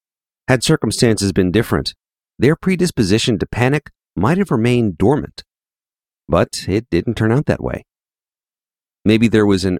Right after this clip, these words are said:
early death in the family, severe illness, or some other serious problem such as alcoholism. It could have been the opposite kind of problem. Maybe the parents were anxious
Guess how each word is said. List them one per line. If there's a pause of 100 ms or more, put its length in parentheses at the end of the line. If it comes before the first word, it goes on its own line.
early
death
in
the
family, (280)
severe
illness,
or (220)
some
other
serious
problem
such
as (100)
alcoholism. (1160)
It
could
have
been
the
opposite
kind
of
problem. (520)
Maybe
the
parents
were (440)
anxious